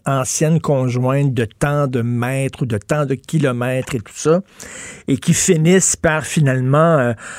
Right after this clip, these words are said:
aller quand même voir leur ancienne conjointe et les tuer. Ça arrive malheureusement trop souvent, là. On en a eu une histoire encore du genre.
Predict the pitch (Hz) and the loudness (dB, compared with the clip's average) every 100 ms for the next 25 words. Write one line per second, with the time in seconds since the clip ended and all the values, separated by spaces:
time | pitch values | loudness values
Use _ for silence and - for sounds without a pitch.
0 | - - 127 156 175 170 151 180 156 139 | -14 -6 0 2 2 0 4 4 4 6
1 | 165 175 165 127 131 156 160 160 135 139 | 6 6 4 2 0 0 0 2 2 2
2 | 180 - 139 120 - 143 139 117 117 110 | 2 2 2 0 -2 -2 -2 0 -2 -2
3 | 113 139 139 123 120 135 143 147 147 143 | 0 2 2 0 0 0 2 2 4 2
4 | 123 127 143 135 - 147 135 - 123 131 | 2 0 0 0 -2 -2 -2 -2 0 0
5 | 233 240 135 131 123 123 131 143 131 - | -2 -2 -2 0 0 2 2 2 0 -2
6 | 147 135 143 131 123 120 127 180 131 117 | 0 2 2 2 -2 -2 0 0 0 -2
7 | 123 147 190 | 0 0 0